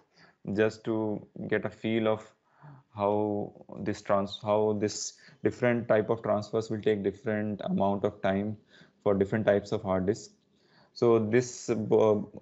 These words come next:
in this, this example from the book is basically based on, uh, a popular brand of hard disk, which is your Seagate drives. So Seagate is one of the market leader in hard disks,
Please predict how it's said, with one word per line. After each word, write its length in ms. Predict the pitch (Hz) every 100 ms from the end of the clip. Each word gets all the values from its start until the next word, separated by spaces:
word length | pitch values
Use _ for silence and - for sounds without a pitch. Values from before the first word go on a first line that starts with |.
| - -
in 500 | 110 110 110 107 104
this, 540 | 117 117 - - - _ - 160 - - - - - - - -
this 260 | 101 113
example 640 | 113 107 110 110 131 123 123
from 220 | 123 117
the 80 | 110
book 200 | 117 117
is 120 | 120
basically 680 | 110 110 - - 113 120 120
based 380 | 110 110 113 113
on, 360 | 110 110 110
uh, 320 | 110 107 104 104 - - - -
a 360 | - 101 98 98
popular 340 | - 95 110 110
brand 340 | 104 104 110
of 120 | 107 - _ _ -
hard 220 | 95 98
disk, 160 | 107
which 180 | 104 95
is 140 | 104 98
your 120 | 101
Seagate 440 | - 101 101 107 - _ - _ _ -
drives. 480 | 92 92 127 - - _ _ _ _ _ _ _
So 120 | 110
Seagate 360 | - 107 107
is 100 | 107
one 120 | 104 107
of 120 | 104
the 60 |
market 380 | 104 95 95 104
leader 300 | 107 101 104
in 100 | 107
hard 240 | 101 92 95
disks, 320 | 110 -